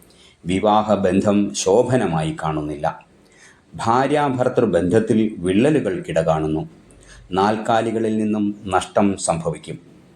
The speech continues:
അവ്യക്തമായ പണമിടപാടിൽ നിന്നും യുക്തിപൂർവം പിന്മാറും. രോഗങ്ങളിൽ നിന്നും മുക്തി, സന്താനങ്ങൾക്ക് ഉദ്യോഗം എന്നിവ പ്രതീക്ഷിക്കാം. വാചാലതയിലൂടെ എതിർഭാഗത്ത് നിൽക്കുന്നവരെ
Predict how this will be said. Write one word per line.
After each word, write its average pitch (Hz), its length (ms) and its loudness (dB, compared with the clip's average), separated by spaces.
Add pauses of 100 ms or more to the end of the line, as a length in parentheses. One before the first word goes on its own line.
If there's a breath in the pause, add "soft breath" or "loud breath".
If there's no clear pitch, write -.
(360 loud breath)
അവ്യക്തമായ 160 640 2 (160)
പണമിടപാടിൽ 117 800 2
നിന്നും 101 260 2 (160)
യുക്തിപൂർവം 101 760 2 (140)
പിന്മാറും. 85 580 -2 (680)
രോഗങ്ങളിൽ 170 720 4
നിന്നും 143 300 2 (200)
മുക്തി, 107 300 -2 (640)
സന്താനങ്ങൾക്ക് 160 1040 4 (180)
ഉദ്യോഗം 107 540 2 (380)
എന്നിവ 123 280 6 (220)
പ്രതീക്ഷിക്കാം. 85 680 -2 (580 soft breath)
വാചാലതയിലൂടെ 170 1160 4 (220)
എതിർഭാഗത്ത് 151 800 2
നിൽക്കുന്നവരെ 147 680 4